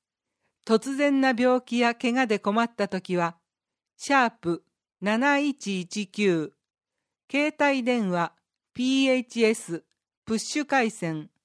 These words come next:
または、六五八二の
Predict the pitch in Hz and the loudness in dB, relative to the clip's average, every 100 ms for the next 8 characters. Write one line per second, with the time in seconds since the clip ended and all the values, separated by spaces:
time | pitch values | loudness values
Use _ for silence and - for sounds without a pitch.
0 | _ _ _ _ _ _ - 208 - 277 | _ _ _ _ _ _ -8 -6 0 2
1 | 208 185 _ _ _ _ _ _ 208 220 | 2 0 _ _ _ _ _ _ 4 4
2 | 311 311 302 302 247 185 190 190 220 226 | 0 0 4 6 6 2 -4 -2 0 2
3 | 220 196 175 170 | 2 0 0 -2